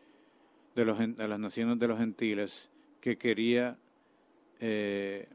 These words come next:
proclamar a través de Jerusalén. Jerusalén iba a, iba a ser la ciudad en una colina, un ejemplo brillante de lo que pasa con gente que obedece a Dios y Dios les obedece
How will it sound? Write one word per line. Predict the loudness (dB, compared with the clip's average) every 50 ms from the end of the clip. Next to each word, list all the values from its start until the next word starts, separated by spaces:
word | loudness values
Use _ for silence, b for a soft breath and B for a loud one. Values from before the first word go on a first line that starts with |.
| -20 _ _ _ _ _
proclamar | 4 6 6 6 6 6 6 6 6 4 4 6 6
a | 4 4
través | 4 4 6 6 6 6 4
de | 2 2
Jerusalén. | 2 2 0 0 0 0 2 2 2 2
Jerusalén | 2 0 0 0 -2 0 0 0 2 2 2
iba | 2 4 4 4
a, | 4 4 2 0
iba | 0 0 0
a | 0
ser | 0 0 0
la | 0 -2
ciudad | -2 -2 -4 -2 -2 -2 -2 -2 -2 -2 -2 -2
en | -2 0 0
una | 0 0 0 -2 -4 b b b b b b b b
colina, | 4 6 6 8 8 8 6 6 4 4 4 4 2 2 0
un | 0 0 0
ejemplo | 0 2 4 4 4 4 2 2 4 4 4 4 4 b b b _
brillante | 0 2 4 4 4 4 4 4 4 2 2 0 2
de | 2 2
lo | 2 2 0
que | 0 0
pasa | 0 0 0 2 0 0 0
con | 0 -2 -2 0
gente | 0 0 0 0 0
que | 2 2
obedece | 2 4 2 0 0 -2 -2
a | -2 0
Dios | 2 2 2 2 2 2
y | 2 2
Dios | 4 6 6 8 8 8
les | 8 8
obedece | 8 6 6 6 6 4 4 2 0 0 -2 -4